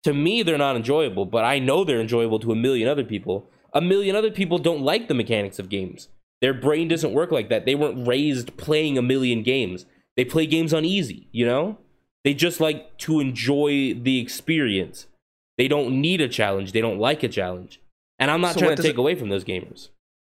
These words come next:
Speaker 2: What does it take for you to enjoy an experience? Not in a sense of, like, a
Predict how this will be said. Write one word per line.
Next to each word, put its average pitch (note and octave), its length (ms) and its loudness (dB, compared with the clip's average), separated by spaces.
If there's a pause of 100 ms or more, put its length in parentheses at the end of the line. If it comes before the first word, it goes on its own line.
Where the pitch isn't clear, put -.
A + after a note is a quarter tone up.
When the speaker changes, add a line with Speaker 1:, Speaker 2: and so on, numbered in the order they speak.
(120)
Speaker 2:
What E3 140 -8
does F3 120 -8
it D#3 100 -10
take D3+ 160 -8
for - 80 -8
you C3+ 120 0
to C3 80 0
enjoy A2 260 -4
an G2+ 100 -4
experience? - 720 -10
Not D3 240 0
in C#3 80 0
a C3+ 40 -4
sense C3 220 -4
of, A#2+ 120 -6
like, G#2+ 180 -4
a G2+ 320 -4